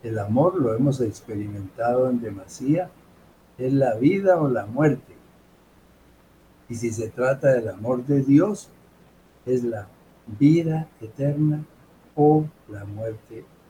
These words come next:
eterna. <clears throat> Pues con esta cita, eh,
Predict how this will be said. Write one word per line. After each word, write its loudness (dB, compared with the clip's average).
eterna. -20
<clears throat> -2
Pues -20
con -8
esta -4
cita, -6
eh, -10